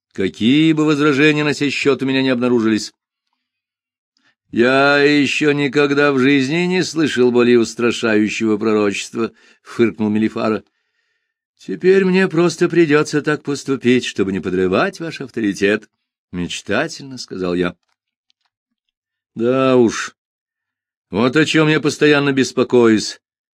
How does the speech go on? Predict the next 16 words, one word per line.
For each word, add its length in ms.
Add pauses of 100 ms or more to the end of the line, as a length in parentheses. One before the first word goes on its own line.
(600)
Это 140
о 40
своём 280
авторитете, 720
особенно 300
в 20
последние 540
дни", 440
хмыкнул 440
Джуффин. 400 (800)
"Ты 100
ещё 400
помнишь, 440
где 120
находится 540
спальня, 640